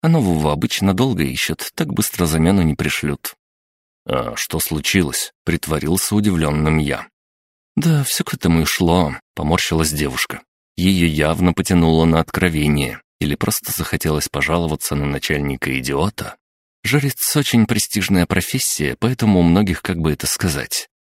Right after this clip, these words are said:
башню сносит от чувства собственной значимости. Вот наш был одним из таких товарищей, но вчера прям переборщил,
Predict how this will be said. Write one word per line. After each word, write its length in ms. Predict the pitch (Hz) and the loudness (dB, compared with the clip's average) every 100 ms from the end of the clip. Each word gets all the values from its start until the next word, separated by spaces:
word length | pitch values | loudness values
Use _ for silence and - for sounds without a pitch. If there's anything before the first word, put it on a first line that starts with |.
| - | -2
башню 400 | - 165 - 80 | 0 2 2 0
сносит 460 | - 85 82 - 90 | 0 0 0 -2 -4
от 120 | - | -4
чувства 440 | - 131 - 117 | -4 -4 -4 -4
собственной 720 | - - - - 95 95 95 | -2 -2 -4 -2 2 4 4
значимости. 800 | 82 104 120 - 71 - - - _ _ _ - | 2 0 0 0 0 -2 -6 -10 _ _ _ -2
Вот 300 | 160 - - | 0 0 2
наш 240 | 165 165 113 | 4 4 4
был 240 | 117 113 | 4 6
одним 360 | 101 101 104 92 | 6 6 6 4
из 120 | - | 2
таких 300 | 80 80 - | -4 -4 -2
товарищей, 760 | 80 73 65 80 - 87 87 - | -2 -2 -2 -2 -2 -4 -4 -2
но 200 | 98 95 | 0 0
вчера 400 | - 92 80 73 | -2 0 0 0
прям 300 | 98 78 80 | 0 0 0
переборщил, 720 | 87 90 87 92 - 78 | 0 0 0 0 -2 -2